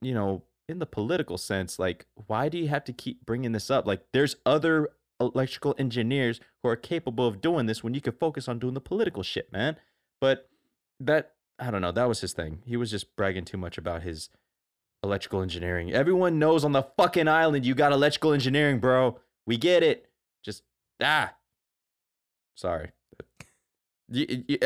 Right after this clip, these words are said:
I was stuck in that meeting, dude. Like, it was cool learning in the inside, but him saying the same shit over, I was just like, "God.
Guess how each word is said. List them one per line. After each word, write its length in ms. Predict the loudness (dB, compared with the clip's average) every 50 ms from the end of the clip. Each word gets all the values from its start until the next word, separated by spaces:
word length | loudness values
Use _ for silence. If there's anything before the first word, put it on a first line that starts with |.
| 2 4
I 80 | 4 4
was 160 | 4 2 0
stuck 280 | -4 0 0 2 4 4
in 80 | 4 4
that 140 | 4 4
meeting, 300 | 4 4 4 4 2 2
dude. 240 | 2 2 0 0 0
Like, 160 | 0 -2 0
it 100 | 2 2 4
was 180 | 4 2 0
cool 360 | -2 -2 0 2 4 4 4 4
learning 260 | 2 2 2 2 0
in 80 | 0 0
the 160 | 0 2 0
inside, 500 | 0 0 0 0 0 2 2 0 -2 -4 _ _ _ _ _
but 140 | -2 -2 0
him 300 | 0 0 0 0 0 -2
saying 300 | -2 -2 0 0 2 2
the 80 | 0 -2
same 260 | -2 -2 -2 -2 -2
shit 220 | -2 -2 0 2
over, 300 | 2 2 2 2 2 2
I 60 | 2
was 100 | 2 0
just 100 | 0 -2
like, 180 | -4 -4 -4 -4
"God. 380 | -2 -2 -2 -2 -4 -8 -10